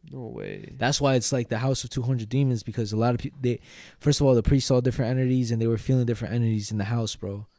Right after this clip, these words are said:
Speaker 1: And then they heard that. They seen the fucking
Speaker 2: They saw the image.
Speaker 1: And that, that's a woman.
Speaker 2: They saw the fucking, the f-, picture down there.
Speaker 1: Yeah.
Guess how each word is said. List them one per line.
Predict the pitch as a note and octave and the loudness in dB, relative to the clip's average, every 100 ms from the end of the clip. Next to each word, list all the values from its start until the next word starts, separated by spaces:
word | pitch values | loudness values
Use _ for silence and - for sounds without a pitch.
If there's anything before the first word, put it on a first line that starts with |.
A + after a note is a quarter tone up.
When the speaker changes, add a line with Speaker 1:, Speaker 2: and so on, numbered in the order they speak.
| _ _ _ _ _ _ _ - | _ _ _ _ _ _ _ -10
Speaker 1:
And | |
then | A#2 A#2 | -8 -6
they | A2 | -6
heard | A#2+ G2+ | -8 -8
that. | A2 A2+ A2 | -4 -4 -4
They | B2 | -8
seen | - A2+ | -12 -10
the | G#2 | -10
fucking | - A2 G#2+ G2+ G2+ G2 | -10 -12 -10 -12 -12 -8
Speaker 2:
They | A#2+ | -4
saw | C#3+ A#2+ | -2 -2
the | - | -2
image. | C3 C#3 C3+ B2+ - - - - | 0 2 2 0 -4 -12 -10 -4
Speaker 1:
And | B2+ | 0
that, | C#3 C#3 | 0 0
that's | C#3 | -2
a | C#3 | -2
woman. | A#2 D3+ C3+ B2+ C#3 - - - - - - | -2 0 0 -2 -6 -16 -20 -20 -20 -20 -12
Speaker 2:
They | A2+ | -8
saw | B2+ A#2 | -4 -4
the | A2+ | -2
fucking, | B2+ B2 A#2 A2 G#2+ G#2 G#2 - | -4 -4 -4 -2 -4 -6 -12 -14
the | A2 | -14
f-, | - - | -14 -12
picture | - C3 C3+ | -6 -6 -4
down | B2 A#2 B2 | -4 -2 -2
there. | B2 B2 | 0 0
Speaker 1:
Yeah. | B2 F#2+ A2+ | -2 -6 -12